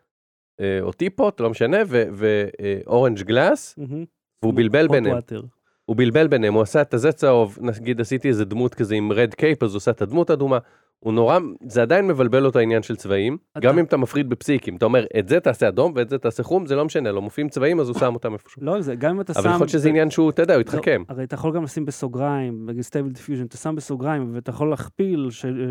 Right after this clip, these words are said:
Speaker 2: שבעת אלפים סוגריים, ככל שזה יותר חשוב. אז זה מתעלם מזה לפעמים, ולפעמים לא, וזה
Speaker 1: כן,
Speaker 2: מעניין.
Speaker 1: ושם, אה, ארבעים אצבעות בכל, אה, יד, ו-,
Speaker 2: <laughs>
Speaker 1: וחמש מאות שיניים.
Speaker 2: אבל בדרך כלל משתמשים גם בנגטיב פרומפט, שאתה אומר לו מה לא.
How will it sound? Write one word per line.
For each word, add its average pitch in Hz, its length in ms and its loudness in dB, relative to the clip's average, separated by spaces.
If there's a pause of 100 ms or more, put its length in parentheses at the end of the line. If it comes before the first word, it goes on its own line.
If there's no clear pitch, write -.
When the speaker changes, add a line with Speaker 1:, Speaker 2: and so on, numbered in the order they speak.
Speaker 2:
שבעת 165 360 -8
אלפים 139 220 -6
סוגריים, 139 420 -6
ככל 147 280 -6
שזה 135 100 -8
יותר 135 200 -6
חשוב. 131 500 -6 (420)
אז 214 220 -10 (100)
זה 180 140 -12
מתעלם 160 460 -6
מזה 196 200 -6
לפעמים, 175 400 -4
ולפעמים 135 480 -6
לא, 160 340 -2
וזה 156 140 -12
Speaker 1:
כן, 156 60 -8
Speaker 2:
מעניין. 156 360 0
Speaker 1:
ושם, 127 240 0
אה, 117 160 4
ארבעים 110 300 2
אצבעות 107 360 0
בכל, 107 360 -4
אה, 101 40 -2 (300)
יד, 101 180 -4
ו-, 92 220 -4
Speaker 2:
<laughs> - 40 -14
Speaker 1:
וחמש 104 440 -4
מאות 110 140 -4
שיניים. 107 440 -2 (320)
Speaker 2:
אבל 147 220 -6
בדרך 165 220 -6
כלל 233 60 -6
משתמשים 190 380 -6
גם 170 180 -4
בנגטיב 139 640 -4
פרומפט, 113 460 -10
שאתה - 160 -10
אומר 143 200 -6
לו 139 140 -4
מה 131 180 -6
לא. 120 280 -4